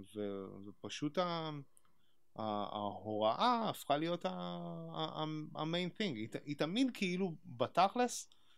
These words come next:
תמיד היא הייתה ה-, ה-, main thing. זה אפילו נגיד ב-, בתקופת ההופעות, זה עדיין היה כזה fifty fifty או sixty forty, לא, לא יודע מה. אבל פשוט נתתי לזה יותר, אה,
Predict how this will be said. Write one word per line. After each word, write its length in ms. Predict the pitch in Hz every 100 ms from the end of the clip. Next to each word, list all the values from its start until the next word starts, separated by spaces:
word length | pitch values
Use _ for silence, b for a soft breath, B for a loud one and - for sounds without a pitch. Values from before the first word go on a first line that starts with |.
| -
תמיד 320 | - 143 214 220
היא 120 | 185
הייתה 480 | 131 135 123 110 107
ה-, 460 | - 110 104 101 101 101 - -
ה-, 60 | 117
main 340 | 117 117 101
thing. 160 | 107 95
זה 240 | 117 120
אפילו 280 | - 180 202
נגיד 380 | 165 131 123 123
ב-, 80 | 117 113 - - 117
בתקופת 480 | 117 - 123 147 156
ההופעות, 400 | 139 - 147 131
זה 140 | 127
עדיין 280 | 117 143 170
היה 200 | 147 147
כזה 280 | 156 139 117 - b b -
fifty 280 | 147 - 135 -
fifty 300 | 156 120 107
או 340 | 107 107 104
sixty 360 | - 135 - 131
forty, 520 | - 143 107 98 98
לא, 200 | 104 98
לא 80 | 117
יודע 160 | 120
מה. 140 | 107 90 - - - - - -
אבל 420 | 104 101 104 95 - - - - - - - -
פשוט 300 | - - 143
נתתי 340 | 147 156 160
לזה 220 | 175 170 170
יותר, 300 | 156 175 180
אה, 380 | 180 180 175